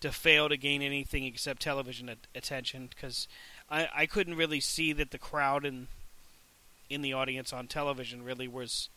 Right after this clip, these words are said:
distracted by what the Inner Circle did. Um,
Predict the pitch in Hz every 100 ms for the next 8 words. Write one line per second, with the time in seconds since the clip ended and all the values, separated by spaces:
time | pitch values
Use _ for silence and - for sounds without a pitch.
0 | - - - - - - - 143 - -
1 | 135 135 - 143 131 131 127 127 127 123
2 | 120 135 123 117 127 123 113 - - -
3 | - - 147 139 135